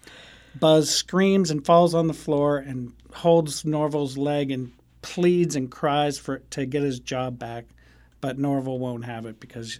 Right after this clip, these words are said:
at this point he's lost his way. And he sends Buzz out, and Buzz crawls out of the office, leaving hand and knee and shoe prints as he goes.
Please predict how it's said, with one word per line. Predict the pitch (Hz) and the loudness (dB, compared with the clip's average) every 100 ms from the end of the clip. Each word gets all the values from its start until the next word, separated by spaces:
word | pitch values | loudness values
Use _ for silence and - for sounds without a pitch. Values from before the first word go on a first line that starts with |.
| - | -14
at | 117 | -10
this | 135 131 | -10 -10
point | - 123 117 | -10 -10 -10
he's | 110 120 113 - - _ _ _ | -10 -12 -10 -12 -14 _ _ _
lost | 127 123 117 - | -8 -8 -8 -10
his | 120 113 | -12 -12
way. | 113 113 110 113 - | -14 -14 -14 -18 -14
And | 127 | -12
he | |
sends | 117 - 151 143 | -10 -6 -4 -4
Buzz | 131 135 127 123 | -4 -6 -6 -6
out, | 123 120 123 - _ _ _ | -8 -8 -12 -20 _ _ _
and | 143 131 | -2 0
Buzz | 135 135 135 131 - | 0 -2 -4 -6 -12
crawls | - - 147 143 151 156 160 160 - | -20 -4 0 2 4 4 2 -2 -8
out | 139 139 | -6 -4
of | 135 | -6
the | 131 | -8
office, | 120 117 117 117 113 - - - - _ - | -10 -14 -14 -12 -8 -8 -10 -20 -20 _ -6
leaving | 135 127 127 123 120 _ _ - | -4 -2 -4 -6 -8 _ _ -20
hand | - 151 147 147 135 | -8 -4 -2 -2 -2
and | 131 123 - | -4 -6 -10
knee | 185 139 147 147 147 143 147 | -8 -2 0 2 2 2 0
and | 139 127 123 - | -4 -6 -6 -8
shoe | - - 180 151 | -4 -2 2 0
prints | - - 123 120 - - - - | -2 -8 -8 -8 -8 -10 -10 -8
as | 127 120 | -6 -6
he | |
goes. | 117 113 110 110 | -10 -12 -14 -16